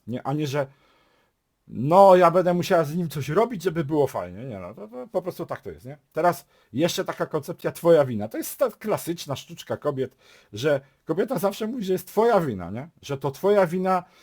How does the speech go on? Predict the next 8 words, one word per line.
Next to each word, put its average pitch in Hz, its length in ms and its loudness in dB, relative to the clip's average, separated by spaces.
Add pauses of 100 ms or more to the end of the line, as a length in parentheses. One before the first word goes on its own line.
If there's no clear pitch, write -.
(140)
że 151 180 -2
na 151 100 -2
przykład, 135 520 -4
y, - 40 -12 (880)
nie 147 180 0
jestem 185 300 0
szczęśliwa, 117 680 -8
nie? 101 240 -12